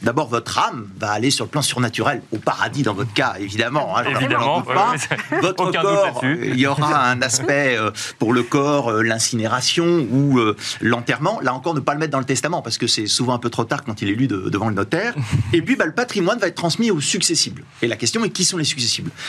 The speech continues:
Speaker 1: Eh bien, le Code civil définit précisément les héritiers. Il dit, c'est par rapport à votre âge géologique, euh, par exemple, un quart votre père, un quart votre mère, et puis, euh, les frères et sœurs pour, pour le reste.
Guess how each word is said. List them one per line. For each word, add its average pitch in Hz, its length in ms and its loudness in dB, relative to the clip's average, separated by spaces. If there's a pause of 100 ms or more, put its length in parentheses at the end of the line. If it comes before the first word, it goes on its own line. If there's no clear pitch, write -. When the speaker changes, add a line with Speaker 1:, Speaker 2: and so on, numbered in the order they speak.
(140)
Speaker 1:
Eh - 40 0
bien, 135 360 2
le 143 140 4
Code 240 180 -4
civil 190 280 -2
définit 147 320 2
précisément 147 560 0
les 104 200 0 (160)
héritiers. - 440 -2 (220)
Il 101 140 -2
dit, 151 320 0
c'est 139 460 0
par 120 120 -2
rapport 113 220 -2
à 110 60 0
votre 107 220 -4
âge 120 140 -2
géologique, 110 580 0
euh, 98 120 -2 (320)
par 95 160 -2
exemple, 120 320 -4
un 120 120 -2
quart 120 160 -4
votre 110 140 -10
père, 123 280 -2
un 113 80 -2
quart 117 160 -2
votre 113 180 -6
mère, 123 280 0
et 98 80 -4
puis, 117 260 -2
euh, 98 80 2
les 101 100 2
frères 113 220 -4
et 110 80 -2
sœurs 123 280 0
pour, 92 340 -2
pour 104 120 0
le 101 60 2
reste. 190 340 0